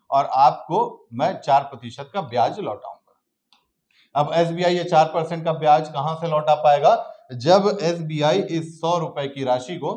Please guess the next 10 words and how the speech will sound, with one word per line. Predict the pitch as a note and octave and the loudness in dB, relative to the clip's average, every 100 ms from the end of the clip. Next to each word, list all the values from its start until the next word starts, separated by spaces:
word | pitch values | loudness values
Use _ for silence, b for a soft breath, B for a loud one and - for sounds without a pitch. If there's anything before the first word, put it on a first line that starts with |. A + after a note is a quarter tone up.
| - F#3 | -6 -6
कुछ | F3+ F#3 | -6 -6
पैसे | E3+ C#3+ E3+ | -6 -6 -6
जरूर | D3 C#3 E3 D3 | -10 -8 -8 -10
निकल | B2+ D#3 C#3+ | -6 -6 -6
जाएंगे | C#3+ D#3 D3+ | -10 -10 -8
आरक्षित | A#2+ B2 B2 - B2+ | -4 -4 -4 -8 -10
अनुपात | B2+ - C3 B2+ C3 C3+ - - | -12 -14 -12 -8 -2 -2 -2 -8
करने | B2+ F3+ | -8 -6
के | D#3+ A#2+ | -8 -8
लिए, | A2 F#3+ | -8 -10